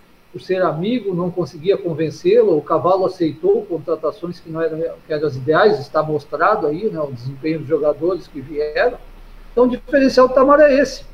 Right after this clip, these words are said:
Pelo que ele falou hoje, está chegando aí três, quatro, até cinco jogadores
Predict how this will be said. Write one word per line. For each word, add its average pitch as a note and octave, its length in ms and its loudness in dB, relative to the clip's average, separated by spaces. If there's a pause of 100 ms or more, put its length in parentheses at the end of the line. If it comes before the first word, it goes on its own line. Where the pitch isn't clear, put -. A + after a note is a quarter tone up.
Pelo B3+ 320 4
que G#3 140 0
ele G#3+ 180 4
falou F3+ 400 2
hoje, A3+ 200 4
está F#3+ 180 -4
chegando G3 340 -4
aí F3+ 80 0
três, G3+ 400 2
quatro, F3+ 400 -2
até G3 220 -2
cinco G#3 280 -12
jogadores F#3 680 -2